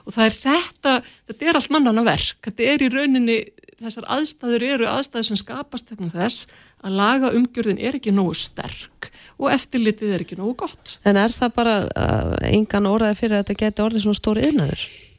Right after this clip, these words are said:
Speaker 1: Jú, ég held reyndar að marga hafi grunað að þetta yrði svona stórt og við höfum öll séð vöxtinn. Ég meina, vöxturinn liggur fyrir og, og,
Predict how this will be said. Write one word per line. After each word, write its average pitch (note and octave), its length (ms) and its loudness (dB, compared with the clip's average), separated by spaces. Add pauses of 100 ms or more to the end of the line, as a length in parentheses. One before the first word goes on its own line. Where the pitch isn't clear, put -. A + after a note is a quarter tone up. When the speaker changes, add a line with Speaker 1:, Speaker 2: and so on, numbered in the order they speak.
(200)
Speaker 1:
Jú, G3+ 420 0
ég F3+ 140 4
held G3 380 -6
reyndar F#3 380 -2
að F3+ 80 0
marga E3 360 -4
hafi F3 260 0
grunað E3+ 460 0
að D#3+ 60 -4
þetta F3 260 -6
yrði F#3 220 2
svona G#3+ 240 0
stórt - 320 -2
og F#3+ 80 4
við G3 160 6
höfum F#3 240 2
öll E3+ 80 -2
séð - 400 0
vöxtinn. - 680 -4
Ég - 60 -20
meina, E3+ 180 -4
vöxturinn F#3 560 0
liggur G3 300 -4
fyrir G3 640 -2
og, E3 260 -2
og, F3 320 -2